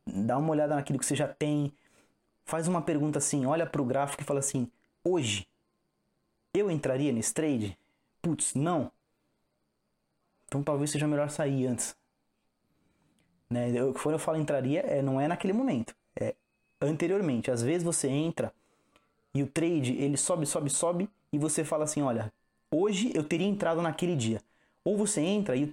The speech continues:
trade faz assim uma acumulação, fica uns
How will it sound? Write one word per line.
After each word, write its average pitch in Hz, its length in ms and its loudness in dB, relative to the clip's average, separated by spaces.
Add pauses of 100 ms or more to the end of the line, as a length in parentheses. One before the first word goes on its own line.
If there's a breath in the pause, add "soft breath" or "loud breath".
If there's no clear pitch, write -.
trade 175 260 0
faz 170 260 -2
assim 170 380 0
uma 147 440 0
acumulação, 170 840 0
fica - 260 -4
uns - 260 -2